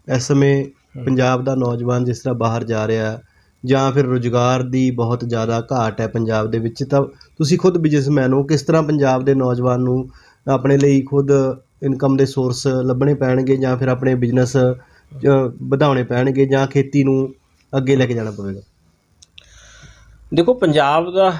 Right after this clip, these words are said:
Speaker 2: ਨੌਜਵਾਨ ਜਿਹੜਾ ਅੱਜ ਬਾਹਰ ਨੂੰ ਭੱਜ ਰਿਹਾ ਨਾ, ਇਹਦੇ ਵਿੱਚ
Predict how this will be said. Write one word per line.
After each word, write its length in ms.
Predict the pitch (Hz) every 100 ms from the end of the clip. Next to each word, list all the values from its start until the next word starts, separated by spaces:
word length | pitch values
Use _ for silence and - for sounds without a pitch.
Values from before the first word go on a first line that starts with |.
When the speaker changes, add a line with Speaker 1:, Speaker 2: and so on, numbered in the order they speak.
| 151
Speaker 2:
ਨੌਜਵਾਨ 640 | 139 139 139 151 165 170 156
ਜਿਹੜਾ 240 | 160 185
ਅੱਜ 120 | 170
ਬਾਹਰ 360 | 135 117 123 135
ਨੂੰ 140 | 156
ਭੱਜ 240 | 165 120 113
ਰਿਹਾ 180 | 131
ਨਾ, 200 | 120 139 - _ _ _
ਇਹਦੇ 220 | 165 202 233
ਵਿੱਚ 340 | 202 202